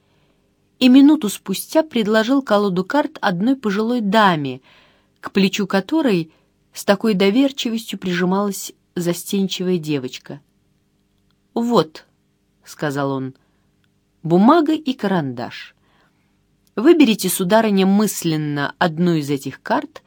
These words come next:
потом запишите задуманную карту, а также и место, на котором вы пожелаете ее найти.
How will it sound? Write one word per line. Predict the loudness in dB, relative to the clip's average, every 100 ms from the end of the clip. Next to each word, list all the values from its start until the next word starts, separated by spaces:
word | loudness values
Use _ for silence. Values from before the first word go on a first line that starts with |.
| _ _ _ _ _ -2
потом | 0 4 2
запишите | 2 -2 -2 -4 -4 -2
задуманную | -2 -2 -4 -4 -4 -6
карту, | -4 -2 -2 -2 -6 -6 _ _ _ _ _ _ _ -2
а | 2
также | 4 2 2
и | 2
место, | 4 2 0 -2
на | 0
котором | -2 0 0 0
вы | -2
пожелаете | -2 -2 0 0 -2 -6 -8
ее | -6 -4 -4
найти. | -4 -4 -8 -16 -18 -18